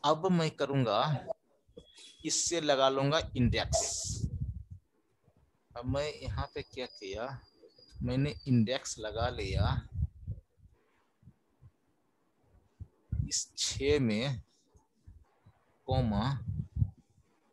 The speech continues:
इसको। अब मैंने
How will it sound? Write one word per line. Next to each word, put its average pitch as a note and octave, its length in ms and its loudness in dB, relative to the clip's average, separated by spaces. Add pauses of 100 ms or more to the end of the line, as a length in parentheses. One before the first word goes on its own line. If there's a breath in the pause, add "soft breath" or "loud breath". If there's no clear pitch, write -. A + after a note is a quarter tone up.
(2750)
इसको। - 380 -8
अब - 640 -6
मैंने D3 320 0